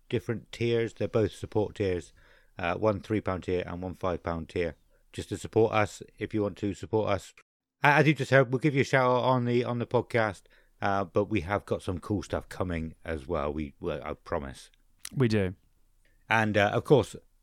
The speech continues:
Speaker 1: a-, as we always say as well, ev-, every penny we get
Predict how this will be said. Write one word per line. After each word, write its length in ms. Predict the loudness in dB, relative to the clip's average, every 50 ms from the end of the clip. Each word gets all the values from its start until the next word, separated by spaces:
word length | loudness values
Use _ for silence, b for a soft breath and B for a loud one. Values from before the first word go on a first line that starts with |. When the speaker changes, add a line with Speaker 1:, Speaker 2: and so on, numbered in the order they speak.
| _ _ _ _
Speaker 1:
a-, 300 | -20 -18 -8 -6 -6 -4 -2
as 160 | 0 0 0
we 120 | 0 0
always 240 | 0 0 0 -2 -2
say 180 | -2 -2 -2 -2
as 140 | -2 -2
well, 300 | -2 -2 -2 -2 -2 -6 -10 _ _ _ _ _ _ _ -4
ev-, 280 | -2 -2 -2 -2 -6 -2
every 280 | 0 0 0 0 0 -2
penny 260 | 0 0 0 0 0
we 140 | -4 -4 -4
get 280 | 0 0 0 0 -2